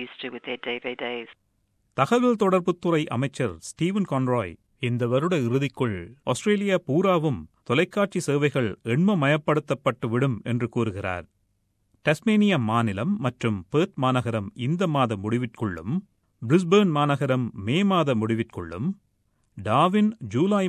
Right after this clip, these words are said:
Speaker 2: மாத முடிவிற்குள்ளும் மற்றும் சிட்னி மெல்பேர்ன் மாநகரங்கள் டிசம்பர் முடிவிற்குள்ளும் டிஜிட்டலைசேஷன், எண்மமயமாக்கல் மாற்றம் செய்யப்படும். ஆனால் இந்த மாற்றங்கள் பற்றி சில மாற்றுக் கருத்துகளும்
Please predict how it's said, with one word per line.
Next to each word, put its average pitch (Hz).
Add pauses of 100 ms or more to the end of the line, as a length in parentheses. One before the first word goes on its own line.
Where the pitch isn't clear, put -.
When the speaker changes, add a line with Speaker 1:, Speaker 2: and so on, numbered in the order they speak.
Speaker 2:
மாத 120
முடிவிற்குள்ளும் 107 (500)
மற்றும் 123 (240)
சிட்னி 190
மெல்பேர்ன் 165
மாநகரங்கள் 135 (420)
டிசம்பர் 185
முடிவிற்குள்ளும் 139 (280)
டிஜிட்டலைசேஷன், 107 (380)
எண்மமயமாக்கல் 143
மாற்றம் 117
செய்யப்படும். 98 (720)
ஆனால் 202
இந்த 165 (100)
மாற்றங்கள் 208
பற்றி 160 (260)
சில 120 (120)
மாற்றுக் 214
கருத்துகளும் 127